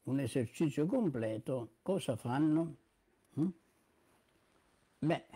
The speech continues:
prima di fare questo esercizio completo,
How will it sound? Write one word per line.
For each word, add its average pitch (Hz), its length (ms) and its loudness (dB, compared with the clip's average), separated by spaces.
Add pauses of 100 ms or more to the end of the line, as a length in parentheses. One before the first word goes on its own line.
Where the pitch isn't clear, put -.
(300)
prima 170 360 4
di 156 120 6
fare 110 600 0 (100)
questo 135 340 0
esercizio 131 680 0
completo, 147 800 0